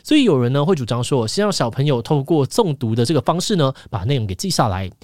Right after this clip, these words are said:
就算在当下读不懂哦，但随着年纪的增长，自然而然会慢慢的体会。此外呢，也有学者透过脑波运作来解释，主张透过这样子有韵律的念唱，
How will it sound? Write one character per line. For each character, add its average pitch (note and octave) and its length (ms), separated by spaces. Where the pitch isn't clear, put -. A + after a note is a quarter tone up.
就 - 80
算 D#3+ 180
在 D3 120
当 C#3+ 180
下 D3 180
读 A#2+ 140
不 C#3+ 100
懂 D#3+ 160
哦， G2+ 160
但 B2+ 140
随 A2+ 220
着 A#2 120
年 A2 200
纪 F3 100
的 C3 100
增 F3+ 220
长， B2 300
自 A#3+ 180
然 C3+ 220
而 C3 120
然 G#2+ 200
会 A2+ 160
慢 A2 180
慢 G#2 100
的 F2+ 60
体 - 180
会。 B2+ 240
此 - 120
外 B3+ 140
呢， A#3+ 160
也 A#3 60
有 C4+ 140
学 D#3+ 200
者 E3+ 200
透 F#3 200
过 E3 200
脑 A#2 240
波 F3 200
运 A3+ 180
作 E3+ 140
来 A2+ 120
解 G#2+ 160
释， C#3+ 240
主 B2 160
张 C#3+ 180
透 D3+ 220
过 D3 180
这 - 100
样 D#3+ 120
子 C#3 160
有 B2+ 220
韵 G#3+ 220
律 A3+ 140
的 D#3+ 80
念 G3+ 180
唱， D#3 280